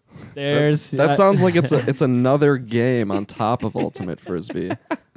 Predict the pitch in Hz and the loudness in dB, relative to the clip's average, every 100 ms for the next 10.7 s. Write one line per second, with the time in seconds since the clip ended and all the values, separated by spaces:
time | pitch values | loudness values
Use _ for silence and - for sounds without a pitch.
0 | - 117 127 139 123 127 - 107 95 101 | -6 -2 -2 -2 -4 -4 -2 0 0 0
1 | 107 - 87 - - 220 - 185 - 190 | -2 -4 -8 -8 -4 -4 -2 -2 0 0
2 | - 190 170 294 311 302 269 208 147 147 | 0 -2 -4 -4 -4 -4 -4 -6 -2 0
3 | 139 151 190 190 214 170 120 127 151 139 | 0 0 0 0 2 2 2 2 2 2
4 | 151 175 175 - 120 135 156 165 139 127 | 2 0 -4 -10 -2 2 2 2 2 2
5 | 120 117 - 127 - - 160 - - 127 | 2 -2 -4 -6 -6 -2 -2 -2 -6 -2
6 | 117 110 _ _ - 123 127 151 156 110 | -2 -4 _ _ -6 -2 2 2 2 -4
7 | 110 131 131 180 202 196 151 117 113 139 | -6 -4 0 2 4 4 2 0 0 -2
8 | 165 - 180 170 127 104 110 - _ _ | -4 -2 -2 0 -4 -6 -12 -16 _ _
9 | 117 120 156 175 165 151 - 143 - 123 | -16 -2 2 4 4 2 2 2 2 -4
10 | 120 - 113 110 104 107 - | -4 -6 -6 -8 -12 -14 -20